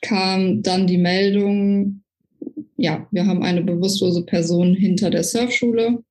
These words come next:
Der Herr war nämlich in einem Kurs an der Surfschule mit seiner Tochter zusammen.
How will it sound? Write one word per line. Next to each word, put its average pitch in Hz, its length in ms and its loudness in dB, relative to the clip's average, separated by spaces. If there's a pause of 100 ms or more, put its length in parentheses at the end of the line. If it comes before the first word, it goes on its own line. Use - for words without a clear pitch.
Der 170 120 0
Herr 180 340 0
war 175 140 0
nämlich 175 920 -2
in 175 160 2
einem 170 200 2
Kurs 233 340 -2
an 226 120 0
der 226 80 2
Surfschule 214 420 0
mit 180 160 0
seiner 170 240 2
Tochter 247 360 -2
zusammen. 277 440 0